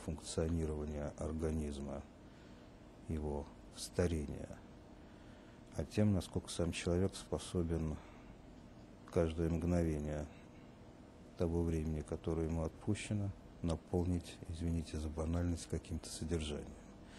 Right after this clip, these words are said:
Поэтому, наверное, вопрос у нас стоит так: а что должно стать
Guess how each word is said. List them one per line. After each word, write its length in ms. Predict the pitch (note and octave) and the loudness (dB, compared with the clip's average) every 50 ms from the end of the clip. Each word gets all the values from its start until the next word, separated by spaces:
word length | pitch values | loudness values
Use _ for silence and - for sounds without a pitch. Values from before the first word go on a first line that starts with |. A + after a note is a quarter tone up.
| - - - - - - - - - - - | -14 -12 -12 -12 -12 -12 -12 -14 -14 -6 -2
Поэтому, 320 | - F#2+ F#2 - - G2+ G2 | 0 0 0 2 2 4 4
наверное, 440 | F#2+ F#2+ G2+ G#2+ A2 G2+ G#2 G2 F#2+ | 6 8 8 8 8 8 8 6 6
вопрос 400 | F#2 F#2 F2+ - G2+ F#2 - - | 6 6 4 4 2 2 2 4
у 40 | - | 4
нас 160 | F#2 F2+ - | 4 4 4
стоит 360 | - - - F2+ F2 F2 - - | 2 2 4 6 6 6 4 6
так: 240 | - G#2+ G2+ - | 6 6 6 6
а 180 | - E2+ E2+ E2 | 6 4 4 4
что 480 | D#2+ - - - - - G#2 F2 D2+ D2 - - - - - - - - - - - - - - - - - - - - - - - - - - - - - - - - - - - - - - - - - - - - - | 2 -2 -4 -2 4 6 8 8 8 4 -2 -8 -14 -14 -16 -16 -16 -16 -16 -16 -14 -14 -14 -16 -16 -16 -18 -18 -16 -16 -16 -16 -18 -18 -18 -16 -16 -16 -16 -14 -14 -14 -14 -14 -14 -14 -14 -14 -14 -14 -16 -16 -16 -10 -4
должно 580 | F#2 E2+ E2+ E2+ E2 E2+ F2+ F2+ E2+ E2 D2+ - - | 0 4 4 4 4 4 4 6 6 6 6 4 0
стать 500 | - - - - - F2+ D#2+ - - - | -6 -8 -2 2 4 4 4 2 0 -6